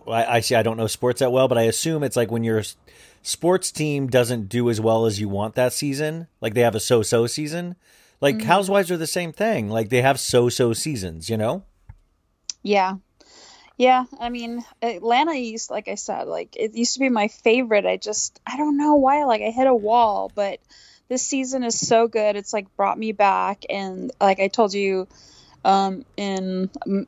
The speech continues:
Speaker 2: mm, I don't know, maybe four text messages that I just sent at, like, three A M. Like, I was crying every single episode, like, with Noelle going back to college at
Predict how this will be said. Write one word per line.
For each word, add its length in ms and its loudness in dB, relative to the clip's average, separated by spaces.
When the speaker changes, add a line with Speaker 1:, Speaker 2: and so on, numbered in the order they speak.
Speaker 2:
mm, 500 -2
I 120 4
don't 100 2
know, 160 -2
maybe 400 -2
four 440 0
text 380 -2
messages 840 -2
that 160 0
I 80 0
just 260 -4
sent 220 -2
at, 100 -8
like, 220 -10
three 220 2
A 240 4
M. 320 0
Like, 140 2
I 80 6
was 160 0
crying 720 -4
every 380 -6
single 380 -8
episode, 640 -2
like, 320 -6
with 140 -8
Noelle 480 4
going 320 -6
back 240 -2
to 80 -12
college 920 0
at 180 -6